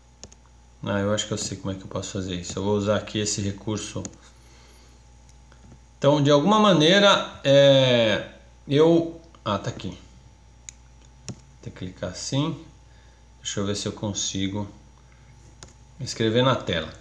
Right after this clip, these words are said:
Então, de alguma maneira, por exemplo, esse cara aqui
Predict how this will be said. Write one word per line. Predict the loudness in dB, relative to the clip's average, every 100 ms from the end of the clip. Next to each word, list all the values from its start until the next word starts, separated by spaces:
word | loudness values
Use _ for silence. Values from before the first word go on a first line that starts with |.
| -6 -6 -6 -2
Então, | 2
de | 4
alguma | 6 6
maneira, | 6 6 6 8 6 4 -2 -8 -20 -20 -20 -20 -20 -20 -20 -20 -20 -20 -2
por | 2
exemplo, | 4 4 2 0 -6 -16 -20 -20 -20 -18 0
esse | 6 6 4
cara | 4 4 4
aqui | 2 0 2 2 0